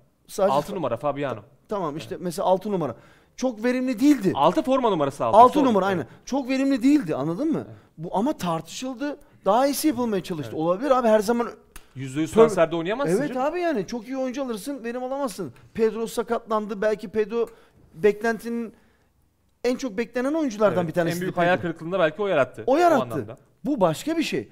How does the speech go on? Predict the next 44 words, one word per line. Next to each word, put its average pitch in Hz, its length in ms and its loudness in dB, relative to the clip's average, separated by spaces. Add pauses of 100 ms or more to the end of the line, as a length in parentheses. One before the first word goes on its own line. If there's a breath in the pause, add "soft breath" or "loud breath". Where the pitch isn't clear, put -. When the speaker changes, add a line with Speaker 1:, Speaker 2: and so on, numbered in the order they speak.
(140)
Speaker 1:
Ama 156 160 -4
şimdi 156 220 -8
Jadon 170 340 -4
olayı 214 260 -2
skandaldır 196 580 -4
ya. 254 220 -6 (160)
Speaker 2:
Jadon 131 300 -8
skandal 156 500 -6
ötesi. 226 220 -8
Speaker 1:
Skandal 185 420 2
ötesi 311 320 -6
ya. 285 180 2
Bu 214 140 -2
nasıl 220 300 -4
böyle 220 280 -6
bir, 151 140 -10
bu 196 100 -10
kadar 185 360 0
büyük 220 220 -12
bir 165 100 -12
camia, 160 460 -2 (320 soft breath)
tamam 180 300 -4
mı? 120 100 -8 (460 soft breath)
Bu 196 140 -6
kadar, 170 360 0
yani 143 120 -2
Fenerbahçe 175 580 -4
nasıl 254 240 -6
böyle 214 200 -2
bir 170 40 -8
şekilde 151 320 -10
yöne-, 147 220 -6
yö-, 143 300 -10
yönetilir 131 500 -8
abi? 156 220 -6
Nasıl 208 260 -10
böyle 214 180 -8
bir 190 100 -12
transfere 180 400 -8
izin 156 260 -8
verilir, 139 260 -8
B 143 120 0
hesabı 127 280 -6
sorulmaz? 107 360 -14